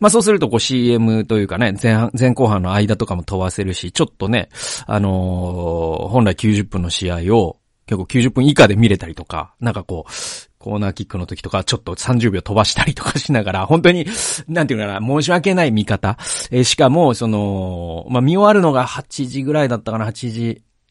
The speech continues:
うん。八時半ぐらいとかだったかな。見始めたの六時半回ってたから、なんか、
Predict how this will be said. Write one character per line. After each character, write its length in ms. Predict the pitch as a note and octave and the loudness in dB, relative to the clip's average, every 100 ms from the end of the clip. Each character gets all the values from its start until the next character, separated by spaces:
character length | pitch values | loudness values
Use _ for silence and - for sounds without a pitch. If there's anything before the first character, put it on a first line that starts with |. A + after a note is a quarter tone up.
| _ _ - | _ _ -10
う 40 | G#2 | -6
ん。 300 | G2 E2 - _ _ _ _ _ _ - - - - | -6 -8 -16 _ _ _ _ _ _ -18 -14 -14 -14
八 340 | G2+ - G#2 | -14 -8 -8
時 340 | G#2+ G2 G2 F#2 - - | -6 -6 -6 -8 -14 -14
半 340 | - G2+ G#2+ | -8 -4 -2
ぐ 80 | A2+ | 0
ら 140 | D3 | 0
い 100 | G#2+ | -2
と 120 | - G2+ | -6 -10
か 80 | |
だ 40 | F2 | -10
っ 20 | |
た 80 | - | -8
か 80 | G2 | -4
な。 100 | G2 | 2
見 140 | A#2 | 4
始 180 | D3+ F3+ | 4 2
め 80 | G#3 | 0
た 80 | B2+ | 0
の 80 | |
六 240 | G2+ F#2+ B2+ | -2 -2 -4
時 80 | C3+ | 0
半 240 | C#3+ C3 | 2 2
回 140 | F#2 | 0
っ 60 | F#2+ | -2
て 100 | - | -4
た 100 | - | -10
か 80 | F2 | -8
ら、 160 | D#2 | -10
な 120 | G2 G2 | -10 -8
ん 20 | |
か、 180 | F2 | -10